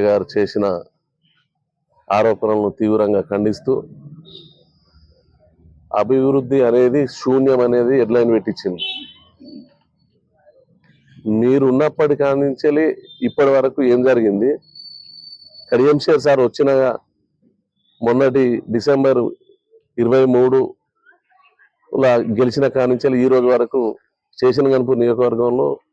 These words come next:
ఎన్ని అభివృద్ధి కార్యక్రమాలు ప్రారంభమైనాయి, ఎన్ని అభివృద్ధి కార్యక్రమాలకు శంకుస్థాపన అయిందో పూర్తి వివరాలు మీడియా మిత్రులకు ప్రొసీ-, కాపీలు ఇవ్వడం జరిగింది.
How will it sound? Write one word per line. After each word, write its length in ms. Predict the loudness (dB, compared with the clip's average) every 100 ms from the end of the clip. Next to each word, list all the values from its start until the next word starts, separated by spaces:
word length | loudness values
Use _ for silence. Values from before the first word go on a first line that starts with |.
| _ _ -4 0
ఎన్ని 300 | 2 2 2 0 -2 -2
అభివృద్ధి 280 | 0 -2 0
కార్యక్రమాలు 520 | 0 0 -2 -2 -2 -2
ప్రారంభమైనాయి, 680 | 0 0 0 0 0 0 -2 -6 _ -4
ఎన్ని 180 | 0 2 2
అభివృద్ధి 340 | 2 0 -2 -4 0
కార్యక్రమాలకు 540 | -2 -2 -4 -4 -4 -4
శంకుస్థాపన 560 | -6 -2 -2 0 0 0
అయిందో 240 | -2 -2 -4 -6 _ _ _ _ _ _ _ -2
పూర్తి 300 | 0 2 2
వివరాలు 440 | 2 4 2 2 0 0 0
మీడియా 200 | 2 2 2
మిత్రులకు 440 | 0 0 -2 0 -2 -2 -6 _ _ _ _ _ _ _
ప్రొసీ-, 400 | -2 0 0 -2 -6 _ _ _ -2
కాపీలు 360 | 0 0 0 0
ఇవ్వడం 220 | 0 0 0
జరిగింది. 340 | 0 0 -2